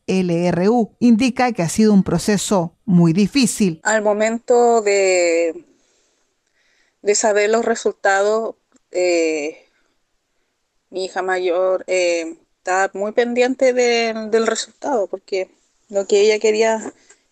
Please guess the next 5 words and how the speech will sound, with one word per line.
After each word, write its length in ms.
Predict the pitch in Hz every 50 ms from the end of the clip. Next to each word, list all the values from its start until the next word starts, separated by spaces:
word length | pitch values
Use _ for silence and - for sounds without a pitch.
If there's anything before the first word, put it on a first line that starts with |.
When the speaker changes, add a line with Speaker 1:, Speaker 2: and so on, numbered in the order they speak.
| _ _
Speaker 2:
que 100 | - 208
se 80 | -
hiciera 300 | 214 - - 233 214 220
justicia, 580 | 214 - 233 - - - - - - - - - _ _ _ _ _ _ _ _ _ _ _ _ _ _ _ - _ _ _ _ _ _ _ _ _ _ _ _
porque 760 | 214 214 208 - - 214 202 202 196 196 190 190 190 185